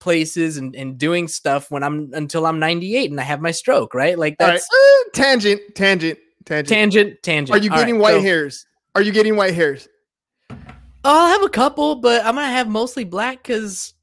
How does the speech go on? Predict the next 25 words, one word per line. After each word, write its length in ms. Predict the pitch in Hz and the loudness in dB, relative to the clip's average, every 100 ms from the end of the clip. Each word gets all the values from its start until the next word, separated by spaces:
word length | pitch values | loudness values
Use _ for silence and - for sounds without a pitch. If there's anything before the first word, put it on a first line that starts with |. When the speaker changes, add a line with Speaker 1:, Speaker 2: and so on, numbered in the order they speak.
| _ | _
Speaker 1:
Grandpa 260 | 202 220 226 | -4 -4 -4
Non, 400 | 226 302 202 135 | -2 -2 -2 -2
man. 340 | 147 208 269 | -2 -2 -4
Like, 320 | 247 196 185 - | -6 -6 -8 -8
I'm 80 | 214 | -4
Speaker 2:
Yeah, 60 | |
Speaker 1:
gonna 40 | 208 | -4
Speaker 2:
he 40 | 226 | -2
Speaker 1:
be 60 | |
just 140 | 330 262 | 0 0
Speaker 2:
did. 120 | 240 | 2
Speaker 1:
like 100 | 233 | 0
Speaker 2:
He 60 | 269 | 0
Speaker 1:
him. 120 | 370 | 2
Speaker 2:
did. 240 | 202 180 214 | 2 0 -2
He 80 | |
did. 280 | 269 277 190 | -4 -2 -2
Speaker 1:
He 80 | 202 | -2
had 120 | 208 | -2
Speaker 2:
True, 100 | 196 | 0
Speaker 1:
almost 280 | 208 226 233 | 0 0 0
Speaker 2:
true. 60 | 240 | 0
Speaker 1:
all 100 | 240 | -2
black 240 | 233 233 226 | -2 -4 -4
hair. 240 | 254 | -10